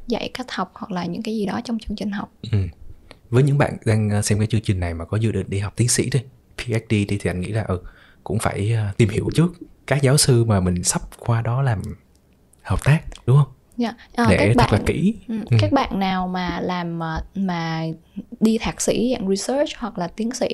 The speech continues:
Speaker 1: thì, ờm, có thể là, cũng không hẳn có thể nhưng mà chắc chắn là sẽ phải,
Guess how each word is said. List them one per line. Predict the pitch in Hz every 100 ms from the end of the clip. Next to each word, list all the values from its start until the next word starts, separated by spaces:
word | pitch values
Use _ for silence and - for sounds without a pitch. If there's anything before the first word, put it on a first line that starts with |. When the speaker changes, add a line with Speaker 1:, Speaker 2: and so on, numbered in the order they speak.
| 220
Speaker 1:
thì, | 220 185 170 165
ờm, | 165 160 165 165
có | 196 233
thể | 233 - 220
là, | 202 180 - - - - - -
cũng | 220
không | 226 233
hẳn | 233 220
có | 254
thể | 254 - 214
nhưng | 220
mà | 196
chắc | - 240
chắn | - 214 262
là | 302 190
sẽ | 175 - - 220 254 254 - -
phải, | 190 - - 202 233 285